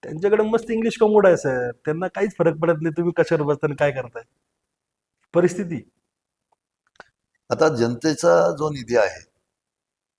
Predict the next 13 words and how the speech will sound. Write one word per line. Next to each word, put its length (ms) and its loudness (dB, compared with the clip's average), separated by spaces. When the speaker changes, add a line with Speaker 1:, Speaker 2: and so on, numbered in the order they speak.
Speaker 2:
तो 60 0
निधी 260 -2
म्हणजे 220 -4
विश्वास. 500 -16
Speaker 1:
शंभर 240 -12
टक्के. 180 -18
Speaker 2:
हा 160 2
निधी 420 -4
ज्या 180 4
वेळेस 200 2
प्रभागामध्ये 640 0
खर्च 260 -6
करायची 440 -4